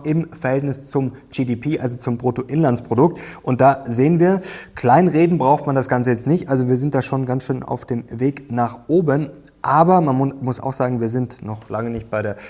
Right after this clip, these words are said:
großen Finanzkrise angekommen und zur Great Depression, also wenn wir jetzt mal ordentlich zurückgehen, ja, da fehlt schon noch einiges. Also man braucht das nicht kleinreden, das ist schon eine saftige Bankenkrise,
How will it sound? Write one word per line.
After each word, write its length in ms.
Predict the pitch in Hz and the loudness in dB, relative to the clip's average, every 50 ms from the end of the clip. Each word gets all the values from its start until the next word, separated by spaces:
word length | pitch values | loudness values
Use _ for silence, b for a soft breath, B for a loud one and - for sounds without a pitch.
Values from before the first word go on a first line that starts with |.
| B - | B -8
großen 300 | - 117 113 107 117 110 | -4 -4 -4 -2 -4 -4
Finanzkrise 680 | 107 117 107 113 139 139 - - - 127 113 - - | -4 -2 0 0 0 -2 -2 0 0 0 0 0 -2
angekommen 420 | - 143 160 156 147 - 147 147 147 | -2 0 0 0 2 2 2 2 2
und 500 | 143 - 143 151 151 143 - - - - | 0 0 2 2 2 0 -2 -6 -12 -10
zur 280 | - - 131 123 113 117 | -6 -2 0 0 0 0
Great 380 | 120 117 123 120 - - - | -2 -2 -2 -2 -6 -8 -10
Depression, 500 | - 104 - - 127 135 139 - 143 123 | -10 -8 -4 -2 -2 -2 -2 -2 -6 -8
also 320 | - 113 113 113 113 113 110 | -8 -8 -8 -6 -6 -6 -6
wenn 140 | 110 110 | -6 -6
wir 60 | 110 110 | -6 -8
jetzt 80 | 107 107 | -8 -8
mal 180 | 101 101 104 101 B B B B B B | -8 -8 -10 -12 B B B B B B
ordentlich 360 | - 117 127 135 127 117 110 | -4 -2 -2 0 0 -2 -4
zurückgehen, 420 | - - 120 117 113 131 131 127 123 B B B - | -4 -2 -2 0 0 0 0 0 -2 B B B -10
ja, 160 | 107 107 - - _ - | -8 -8 -10 -12 _ -4
da 160 | 131 127 139 | -2 -2 0
fehlt 280 | 135 - 139 135 135 | 0 0 -2 -2 0
schon 140 | - 143 127 | -2 -2 -2
noch 100 | 127 113 | -2 -2
einiges. 440 | 107 113 127 123 113 101 98 90 - | -2 -2 -2 -2 -2 -2 -4 -6 -2
Also 240 | - 147 147 123 101 | 0 2 2 2 0
man 180 | 90 101 110 110 | 0 0 0 2
braucht 240 | 113 131 160 160 165 | 4 2 4 4 2
das 100 | 139 - | 0 0
nicht 140 | 135 - | -2 -2
kleinreden, 420 | - 139 143 160 165 160 165 156 151 | 0 0 2 2 2 2 2 2 2
das 140 | 139 - - | 0 -2 -4
ist 160 | - 156 - | -6 -8 -4
schon 280 | - - 147 139 131 | -2 -2 0 0 0
eine 220 | 127 120 107 104 95 | 0 0 -2 -4 -6
saftige 480 | 98 107 131 156 - - - 135 123 | -4 0 0 0 0 0 -2 -2 -2
Bankenkrise, 800 | 113 107 120 120 139 - - 127 - - 147 151 151 165 170 165 | 0 0 0 -2 -2 -4 -10 -8 -4 -2 0 0 0 0 -2 -2